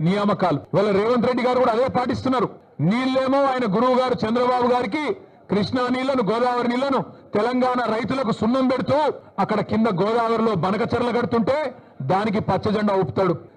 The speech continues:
చంద్రబాబు గారు చెప్పినట్టు కోవట్టు పాలన ఇవాళ నడుస్తా ఉన్నది రాష్ట్రంలో. నీళ్లేమో ఆంధ్రాకు పోతున్నాయి, నిధులేమో ఢిల్లీకి పోతున్నాయి. ఈ నియామకాలు ఆయన తొత్తులు కొంతమందికి ఇచ్చుకొని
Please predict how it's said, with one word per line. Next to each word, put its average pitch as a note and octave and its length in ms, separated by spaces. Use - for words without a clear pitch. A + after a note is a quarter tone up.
చంద్రబాబు A3 540
గారు G3+ 220
చెప్పినట్టు G#3 440
కోవట్టు G#3+ 460
పాలన A3 280
ఇవాళ F#3 160
నడుస్తా F#3 340
ఉన్నది E3 220
రాష్ట్రంలో. G3+ 420
నీళ్లేమో A3 420
ఆంధ్రాకు A3 340
పోతున్నాయి, A3 360
నిధులేమో B3+ 500
ఢిల్లీకి A3 380
పోతున్నాయి. G3+ 360
ఈ E3+ 100
నియామకాలు A3 600
ఆయన G#3+ 140
తొత్తులు A#3 340
కొంతమందికి G#3+ 480
ఇచ్చుకొని G#3+ 400